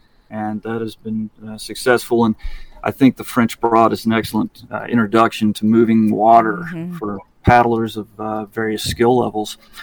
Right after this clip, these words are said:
Speaker 1: So, and for people who wanna take a boat somewhere else, uh, and have some fun, then we have our sit on tops again, uh, kayaks, canoes,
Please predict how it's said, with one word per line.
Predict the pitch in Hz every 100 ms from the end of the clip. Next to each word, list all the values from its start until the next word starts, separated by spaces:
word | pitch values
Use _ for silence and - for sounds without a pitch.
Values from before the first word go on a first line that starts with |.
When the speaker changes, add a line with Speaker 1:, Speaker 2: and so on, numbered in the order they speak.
| - - - _
Speaker 1:
So, | - 135 123
and | 127
for | 165
people | 208 214 190
who | 180
wanna | 165 160
take | 131 160 147
a |
boat | 147 151 147
somewhere | - - 147 147 143 135 131
else, | 131 135 - - - - -
uh, | 113 110 110 110
and | 110
have | 113 117
some | - 107
fun, | 123 120 117 - _ _ _ _ _ -
then | 110 107 107 98
we | 110 107
have | 110 107
our | 107 104 101
sit | - 117
on | 113
tops | - 113 107 107 -
again, | 98 110 107 110 107 - - _ _
uh, | 104 101 95 - _ - _ _ _ - - _ - _ _ _ - - - -
kayaks, | 120 110 107 107 -
canoes, | 113 117 110 113 110 -